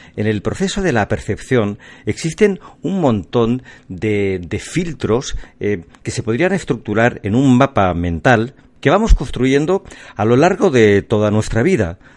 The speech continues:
En realidad, acabas viendo, acabas percibiendo aquello que tú quieres, no lo que realmente es. Con el tiempo,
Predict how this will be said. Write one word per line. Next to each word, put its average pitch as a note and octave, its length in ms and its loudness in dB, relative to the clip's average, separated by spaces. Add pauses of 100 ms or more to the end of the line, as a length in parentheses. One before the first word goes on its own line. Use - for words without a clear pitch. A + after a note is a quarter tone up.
(300)
En B2 120 0
realidad, A#2 560 2 (600)
acabas F#3 440 0
viendo, G#2 320 2
acabas F3 280 -2
percibiendo G2 840 -2 (340)
aquello A#2+ 580 -2 (140)
que G#2 100 -8
tú - 240 -4
quieres, G2 540 -2
no A#2 400 2
lo A2+ 240 2
que A2+ 100 2
realmente G2 1040 0 (180)
es. G2 460 -8 (200)
Con F#2 140 -2
el F#2+ 200 -2
tiempo, E3+ 480 2